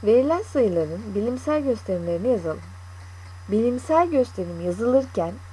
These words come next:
dikkat etmemiz gereken nokta onun kuvvetlerinin önünde bulunan sayıların bir ile on arasında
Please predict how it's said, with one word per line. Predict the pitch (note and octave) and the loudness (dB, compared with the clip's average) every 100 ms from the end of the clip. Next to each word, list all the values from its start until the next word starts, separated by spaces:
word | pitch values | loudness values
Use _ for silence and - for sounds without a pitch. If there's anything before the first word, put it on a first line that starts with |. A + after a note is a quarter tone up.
| - | -8
dikkat | G3 - D#4 D4 | -8 0 0 0
etmemiz | B3+ F#3+ E3+ E3 | -2 -6 -8 -2
gereken | A#3 A#3 G#3+ F#3 D#3+ | 0 0 -2 -6 -2
nokta | F3 G#3+ - G3+ C#4 - - - - - | -2 -2 -2 -4 -4 -10 -18 -18 -18 -2
onun | G#3+ B3 E4 F#4+ | 2 4 2 -2
kuvvetlerinin | - C4+ C4 B3+ - A#3 A3 F#3 - | -2 2 2 0 0 0 -2 -6 -4
önünde | G3 G#3 G#3+ B3 | 0 2 4 4
bulunan | A3 F#3 E3+ D#3+ | 4 -2 -4 -8
sayıların | - A#3 A3 F3+ D#3 G3+ - - - - - | -6 0 2 2 0 -4 -8 -16 -18 -18 -6
bir | A#3+ D#4 D#4+ - | 0 2 0 -2
ile | F#3+ E3 F3+ - - - | -2 -2 -4 -8 -10 -2
on | B3+ | 2
arasında | C4+ B3+ A3 F#3 E3 E3 E3 | 4 4 0 -8 -8 -8 -10